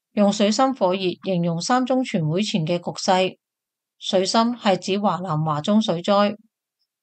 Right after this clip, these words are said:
成千上萬人陷入困苦掙扎，流離失所。至於水災背後嘅原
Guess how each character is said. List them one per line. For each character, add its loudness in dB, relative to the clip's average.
成 -2
千 2
上 2
萬 0
人 0
陷 -2
入 -4
困 0
苦 -4
掙 -2
扎， 0
流 -2
離 -2
失 2
所。 0
至 2
於 2
水 2
災 2
背 0
後 0
嘅 0
原 -2